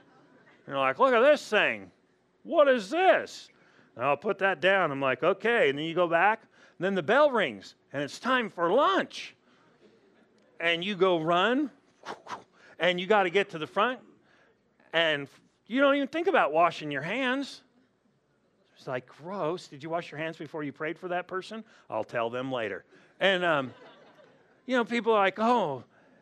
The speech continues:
And then you go eat that sandwich, and, you know, you rub your face and your hands, and you just were touching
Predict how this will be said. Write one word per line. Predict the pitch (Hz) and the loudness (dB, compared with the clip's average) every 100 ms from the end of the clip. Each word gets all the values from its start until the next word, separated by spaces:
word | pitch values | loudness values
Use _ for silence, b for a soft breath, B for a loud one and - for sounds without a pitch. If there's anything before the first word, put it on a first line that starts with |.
| - | -4
And | 185 185 | -2 -2
then | 196 | -4
you | 190 180 | -4 -2
go | 190 | 0
eat | 190 | 0
that | 185 175 | 0 0
sandwich, | - 180 185 190 190 185 - | -2 -4 -2 -2 -4 -6 -6
and, | 156 139 147 | -6 -6 -4
you | 165 | -4
know, | 160 165 | -2 -2
you | 175 151 135 131 b b - | -2 -4 -6 -10 b b -18
rub | 143 143 147 170 170 | -14 -12 -2 0 0
your | 156 143 | -4 -4
face | 180 180 180 180 185 - 175 | 0 0 2 0 -2 -6 -10
and | 170 165 | -8 -6
your | 170 | -4
hands, | 175 185 185 156 | -4 -4 -6 -6
and | 156 | -6
you | 214 220 | -6 -4
just | 185 160 | -6 -6
were | 170 156 | -8 -8
touching | - 208 208 190 165 147 123 | -4 -6 -4 -8 -6 -6 -10